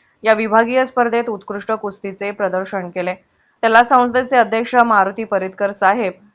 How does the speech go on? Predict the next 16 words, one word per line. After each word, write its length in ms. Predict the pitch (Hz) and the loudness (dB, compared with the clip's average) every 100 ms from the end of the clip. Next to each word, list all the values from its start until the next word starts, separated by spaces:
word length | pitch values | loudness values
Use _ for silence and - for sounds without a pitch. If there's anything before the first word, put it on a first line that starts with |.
| - | 4
कार्याध्यक्ष 500 | 214 226 220 208 - | 4 4 -2 -6 -2
मंदार 460 | 220 190 180 202 | -2 -2 0 0
परीतकर 440 | 240 220 202 - 202 | 0 -2 -6 -8 -8
सर 240 | 196 190 | -4 -4
यांचे 420 | 196 180 175 180 | -2 -6 -6 -6
मार्गदर्शन 680 | 233 220 190 190 180 180 175 | -4 -2 -2 -4 -6 -8 -6
लाभले 340 | 180 170 190 180 _ | -2 -2 -2 -10 _
व 60 | 220 | -2
टीम 340 | 214 247 240 | 0 0 0
मॅनेजर 420 | 240 208 208 208 233 | 2 2 0 -2 -2
पीएम 360 | 233 196 196 | -4 -6 -6
पाटील, 380 | 190 180 175 220 240 _ _ 220 | -2 -2 -2 -10 -10 _ _ -6
जिमखाना 480 | 226 247 247 254 247 | -2 -2 0 2 2
प्रमुख 360 | 226 196 214 214 - | 2 -4 -2 -6 -2
तसेच 420 | 202 233 190 - _ _ | -2 -2 -6 -8 _ _
कोच 320 | - 226 233 | 0 2 2